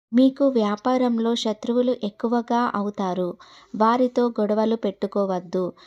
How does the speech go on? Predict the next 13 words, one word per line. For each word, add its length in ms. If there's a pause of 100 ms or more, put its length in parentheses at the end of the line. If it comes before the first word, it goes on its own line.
(140)
శత్రువులను 720
కూడా 360
మిత్రువులను 720 (120)
చేసుకోండి. 760 (340)
కోపాన్ని 500
తగ్గించుకోండి. 1120 (320)
వ్యాపారంలో 920
ఆకస్మిక 640
ధన 260
లాభం 480
వస్తుంది. 680 (420)
ఒక్కసారి 600
మీరు 380